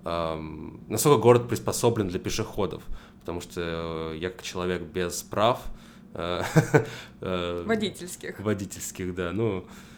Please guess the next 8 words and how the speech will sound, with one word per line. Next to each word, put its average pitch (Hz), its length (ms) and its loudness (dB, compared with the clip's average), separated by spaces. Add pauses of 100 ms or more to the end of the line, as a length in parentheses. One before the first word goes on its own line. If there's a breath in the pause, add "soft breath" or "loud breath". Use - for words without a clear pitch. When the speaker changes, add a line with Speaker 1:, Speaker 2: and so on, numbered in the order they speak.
(300 loud breath)
Speaker 1:
э, 87 440 -6 (640 loud breath)
ладно 78 280 -12
уж, - 200 -18 (560 loud breath)
<laughs> - 800 0
воздержусь 113 640 0
от 82 140 -14
шуток. - 340 -10 (480 loud breath)
Ам, 95 720 -4